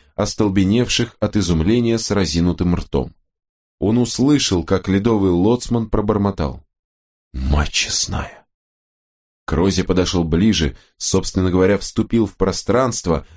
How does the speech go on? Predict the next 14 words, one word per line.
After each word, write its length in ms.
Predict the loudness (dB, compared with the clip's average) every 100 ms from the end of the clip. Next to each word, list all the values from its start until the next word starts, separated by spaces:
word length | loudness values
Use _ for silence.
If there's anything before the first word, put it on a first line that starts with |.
| -6
огороженное 720 | 0 2 2 2 0 -2 -2
сияющими 840 | 0 0 2 4 4 2 -2 -2
синими 520 | -2 -2 0 2 2 0
стенами. 600 | -2 -4 -4 -6 -12 -20 _ _ _ _ _ _
Фигуры 440 | -4 0 2 2 0
в 80 | 0
диковинных 720 | 0 4 2 4 2 0 0
ярких 480 | 2 2 0 -4 0
нарядах 640 | 0 0 -2 -4 -6 _ _ _ _
скакали 640 | -6 0 0 2 2 2 0
и 80 |
прыгали 440 | 0 2 2 2 0
вокруг 420 | 0 0 -2 0
него. 360 | 2 2 0